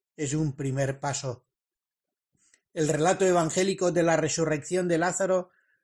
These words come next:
nos descubre las entrañas misericordiosas de Jesús, destapa los anhelos del corazón y nos confirma en el camino de la fe.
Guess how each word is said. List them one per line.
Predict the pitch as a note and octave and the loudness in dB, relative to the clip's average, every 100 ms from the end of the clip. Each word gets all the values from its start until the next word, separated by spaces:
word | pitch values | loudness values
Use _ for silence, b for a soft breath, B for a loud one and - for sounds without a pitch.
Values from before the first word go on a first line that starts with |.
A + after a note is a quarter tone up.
| _ | _
nos | D3+ D3+ B2+ | -6 -2 0
descubre | D3+ - G3 F#3+ G3 | -2 0 0 2 2
las | D#3+ E3 D3 | 2 2 0
entrañas | C#3+ D#3 G3 F#3 G3 D#3 | -2 -2 -2 0 0 0
misericordiosas | E3+ - D#3 D3+ C#3+ C3 D#3 F#3 F#3 E3+ | 0 0 0 -2 -2 -2 -2 -2 -2 -4
de | E3 D3 | -4 -4
Jesús, | D3 - F3+ - - _ _ _ _ _ _ _ | -4 -4 -4 -4 -10 _ _ _ _ _ _ _
destapa | C#3+ C3+ - F3+ F3+ D3+ | -6 -2 2 0 0 0
los | C#3+ C#3 | 0 -2
anhelos | C3+ C#3 F3+ E3+ C#3+ | -2 0 0 0 0
del | C#3 C3+ | -4 -6
corazón | C3+ C3 B2 D#3 F3+ F#3 - _ _ _ | -4 -4 -2 -2 -4 -6 -14 _ _ _
y | - D3 | -6 -2
nos | C#3 C3+ | -2 -2
confirma | C#3 C3+ E3+ D#3+ D#3+ | -4 0 0 2 0
en | D3 | 0
el | C#3+ C3+ | -2 -2
camino | C3 C#3 C#3+ C#3 | -2 -2 -2 -2
de | C3+ | -2
la | C3 | -4
fe. | - C3+ - | -4 -8 -8